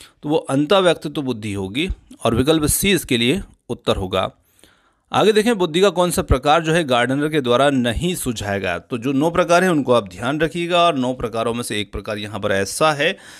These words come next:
इन चार विकल्पों में से जो कि गार्डनर के द्वारा नहीं सुझाया गया।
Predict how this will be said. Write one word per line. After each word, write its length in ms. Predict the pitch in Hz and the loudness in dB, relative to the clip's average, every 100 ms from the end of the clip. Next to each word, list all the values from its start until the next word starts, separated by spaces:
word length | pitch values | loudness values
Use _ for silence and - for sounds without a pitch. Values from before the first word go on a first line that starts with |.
| - - | -16 -4
इन 100 | 127 | 0
चार 240 | 147 190 | 4 4
विकल्पों 260 | 196 190 190 | 2 2 2
में 100 | 190 | 0
से 100 | 190 | -4
जो 220 | 135 135 | -4 -6
कि 220 | - 151 | -4 -6
गार्डनर 500 | 131 110 104 110 139 | -4 0 0 0 -4
के 140 | 143 120 | -4 0
द्वारा 280 | 107 117 | 2 2
नहीं 320 | 120 113 95 135 | 2 -2 -4 -6
सुझाया 400 | 120 98 98 98 | -4 -2 -2 0
गया। 260 | 95 101 | -2 -4